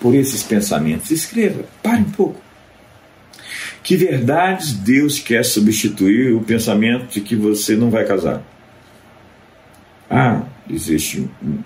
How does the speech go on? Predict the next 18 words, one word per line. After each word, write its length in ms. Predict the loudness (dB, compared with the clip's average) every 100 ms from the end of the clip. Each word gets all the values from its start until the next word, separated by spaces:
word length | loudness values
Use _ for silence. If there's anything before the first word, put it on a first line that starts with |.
| -8
princípio: 520 | -8 -6 -8 -8 -4
não 220 | 0 2
é 60 | 0
bom 260 | -2 -4
que 140 | -6 -4
o 40 |
homem 240 | -2 -2
fique 300 | -4 -8 -10
só. 280 | -10 -10 -12 -16 -20 -20 -20 -20 -20 -20 -20 -20 -10
Ah, 360 | -4 -2 -2 -2
então 280 | -4 -4 -2
Deus 260 | 0 0
é 60 | -2
seu 180 | -4 -6
parceiro 680 | -6 -10 -6 0 0 0 -4 -16 -20 -20 -20 -20 -20 -4
em 140 | -2
um 60 | 0
matrimônio. 600 | 0 -2 -8 -6 -6